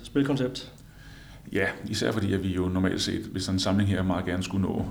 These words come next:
Speaker 2: øh, i forhold til de kampe, vi skal spille, og nå både, øh, overtal, undertal, angreb, forsvar og alle mulige ting og sager. Og her, der har vi en lidt længere tid til at dvæle ved, hvis vi synes, der er noget, som, som fortjener noget mere attention. Øh,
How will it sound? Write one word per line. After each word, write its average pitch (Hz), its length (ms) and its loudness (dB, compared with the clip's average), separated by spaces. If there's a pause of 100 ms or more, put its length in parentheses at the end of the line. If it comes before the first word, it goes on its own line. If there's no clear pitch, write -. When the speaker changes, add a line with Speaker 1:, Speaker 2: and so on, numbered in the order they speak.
(140)
Speaker 2:
øh, 92 160 0
i 82 100 -2
forhold 87 260 -4
til - 120 -6
de 92 60 -4
kampe, 95 340 0
vi 95 60 2
skal - 160 -4
spille, 104 360 2
og 92 60 0
nå 85 160 -2
både, 87 380 2 (100)
øh, 85 60 -2 (520)
overtal, 92 460 2
undertal, 92 440 2
angreb, 90 340 0
forsvar 90 480 0
og 87 580 0 (440)
alle 95 160 2
mulige 95 160 4
ting - 200 0
og - 60 0
sager. 92 240 4 (160)
Og 92 80 0
her, 101 140 4
der 104 60 2
har 95 180 2
vi 98 120 4
en 92 400 0 (380)
lidt 110 140 4
længere 104 300 6
tid - 260 2
til 104 100 2
at 98 120 2
dvæle 98 320 6
ved, 92 280 4 (200)
hvis 90 200 -2
vi 98 60 0
synes, 98 220 0
der 101 100 0
er 98 40 4
noget, 95 200 4
som, 95 240 0 (200)
som - 240 -2
fortjener 101 440 4 (300)
noget 98 240 4
mere 104 160 6
attention. 104 560 2 (120)
Øh, 87 420 -2